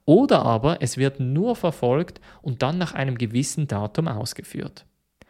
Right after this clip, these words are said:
Das ist vor allem für erfahrene Investoren super spannend, da sie dadurch die Möglichkeit haben, ihre Portfolios so aufzubauen, um das Risiko zu streuen.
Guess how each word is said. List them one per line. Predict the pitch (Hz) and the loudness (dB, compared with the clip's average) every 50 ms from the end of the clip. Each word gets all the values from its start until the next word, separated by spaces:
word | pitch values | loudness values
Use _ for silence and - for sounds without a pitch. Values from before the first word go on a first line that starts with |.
| - - - - - - | -20 -20 -20 -20 -8 2
Das | - 160 190 202 | 4 4 4 4
ist | 240 233 - - | 2 -2 0 2
vor | - 165 147 | 2 4 4
allem | 165 180 196 202 190 | 4 2 2 0 -2
für | - 170 | -4 -4
erfahrene | - 151 131 - - - 123 127 151 185 202 214 214 | -2 -2 -4 -4 -2 0 0 0 0 0 -2 -4 -4
Investoren | - 175 170 175 185 170 - - 156 156 156 143 127 | -4 -2 -2 -2 -2 -4 -4 -4 -4 -4 -2 -4 -4
super | 113 123 185 196 - 185 | -4 -6 -6 -4 -2 -4
spannend, | - - - - 107 107 120 143 190 196 - - - _ _ - - - - - - - - - | -4 -4 -6 -8 -8 -6 -4 -6 -6 -8 -10 -18 -20 _ _ -20 -20 -20 -20 -20 -20 -20 -12 -6
da | - 110 113 | -2 -2 -2
sie | 117 - 113 - | -2 -2 -2 2
dadurch | - 117 139 170 185 202 190 175 185 | 2 4 4 4 4 4 2 2 0
die | - 120 | -2 0
Möglichkeit | 113 127 151 170 - 185 175 - - 151 147 143 143 143 | 2 2 2 2 0 -4 -8 -6 -6 -4 -4 -2 -2 0
haben, | 135 139 139 139 139 | 0 0 0 0 -2
ihre | 139 - 147 160 180 | -2 -2 -2 -2 -2
Portfolios | 175 - 143 139 - - - 127 131 131 123 117 107 - | -2 -2 -4 -4 -4 -2 0 0 2 2 0 -2 -4 -2
so | - 117 139 175 | -2 0 0 0
aufzubauen, | 156 127 120 120 - - - 120 120 117 117 123 120 120 - - - - - - | 0 -2 -2 -2 -4 -6 -4 -2 0 0 2 0 0 -2 -6 -12 -18 -20 -8 -4
um | - 147 170 | -2 -2 0
das | 175 170 156 - 117 | 0 0 -2 -2 -2
Risiko | 120 127 123 123 131 - - 131 | -2 -2 -2 -2 -6 -6 -6 -6
zu | 131 - - 156 | -6 -6 -6 -8
streuen. | - - - 135 - - - 175 - - | -8 -10 -10 -10 -8 -8 -8 -10 -12 -16